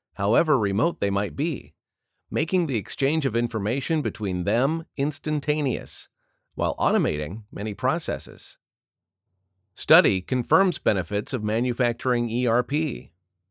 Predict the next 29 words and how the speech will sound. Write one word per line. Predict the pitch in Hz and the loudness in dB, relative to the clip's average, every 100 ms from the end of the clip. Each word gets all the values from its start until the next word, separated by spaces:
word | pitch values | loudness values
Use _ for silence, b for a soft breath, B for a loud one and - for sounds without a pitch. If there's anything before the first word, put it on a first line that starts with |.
| _ _ _ _ _ _ - | _ _ _ _ _ _ -2
In | 139 | -2
fact, | 120 160 143 95 - _ _ | 4 4 4 0 -6 _ _
an | 117 120 | -4 -2
E | 156 202 | 0 2
R | 175 | 2
P | 165 151 139 | 2 0 -2
implementation | 147 160 156 139 117 131 143 - 120 | -2 -2 0 2 2 0 -2 -2 -2
study | - 82 67 76 | 0 -2 -2 -4
conducted | 117 110 120 - 120 | -4 -2 -2 0 -2
among | 107 101 | 0 -2
three | 90 - 160 | -4 -2 -2
hundred | 156 151 135 113 | 0 0 -2 -2
fifteen | 151 160 - 151 135 | -2 -2 -2 0 2
manufacturers | 101 90 78 117 139 - 143 131 | 0 -2 -2 -4 -4 -4 -2 -4
and | 123 101 | -6 -8
distributors | 85 - 165 165 90 50 52 - _ _ _ | -8 -4 -4 -2 -6 -8 -12 -16 _ _ _
in | - 104 | -8 -4
November | 98 98 147 147 | -2 0 0 0
twenty | 131 143 151 139 | 0 0 2 2
eighteen | 123 - 147 135 95 | 0 -2 -2 0 0
by | 82 87 | -2 -2
Mint | 90 135 127 | -2 -2 -4
Jutra's | 113 139 - 113 - | -6 -6 -4 -4 -4
consulting | 92 85 143 175 160 | -6 -4 -4 -4 -4
firm | 131 78 52 71 - _ _ _ _ _ | -4 -6 -8 -10 -16 _ _ _ _ _
produced | 165 185 165 | 0 2 0
the | 143 | -2
following | 135 160 160 139 | 4 6 6 4
results. | 117 104 139 92 - - | 4 4 2 0 -4 -10